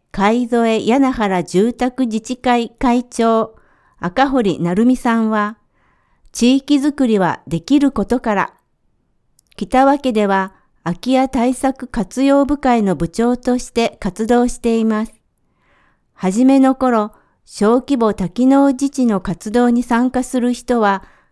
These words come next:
六十代、七十代の男性が多かったですが、今は若い人や女性も増えてきました。参加者みんながそれぞれの意見に耳を傾け、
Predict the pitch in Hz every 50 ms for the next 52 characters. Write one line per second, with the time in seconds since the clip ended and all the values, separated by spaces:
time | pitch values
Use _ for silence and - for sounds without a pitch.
0 | _ _ - - 175 175 - 240 240 214 233 262 254 247 233 185 185 185 180 -
1 | - _ _ _ - - 175 185 214 233 262 262 - 302 302 302 285 240 240 226
2 | 220 208 190 180 160 165 170 220 240 247 - 269 254 254 247 240 240 240 - 262
3 | 277 269 - 247 233 226 226 - 208 202 180 190 190 - 175 180 180 180 180 180
4 | _ _ _ _ _ _ _ _ _ _ _ - 202 233 240 220 208 196 196 190
5 | 180 180 180 180 - 240 247 240 233 220 - - - 214 202 190 180 175 180 180
6 | - _ _ _ _ _ - 175 175 - - 254 262 269 269 269 269 277 277 277
7 | 294 285 294 285 254 247 - 233 220 220 214 240 - - - 190 185 - _ _
8 | _ _ _ _ _ _ _ _ _ _ _ _ _ _ _ _ _ _ _ -
9 | - 214 226 240 247 240 - 254 254 - 233 214 190 - _ - 175 190 208 220
10 | 226 233 226 226 214 202 190 196 - - 190 196 233 254 262 294 294 294 277 254
11 | 233 202 196 240 - - 226 220 214 202 190 190 180 180 - 175 185 190 208 240
12 | 254 233 233 - 226 208 - 208 208 214 214 208 208 - 190 185 180 180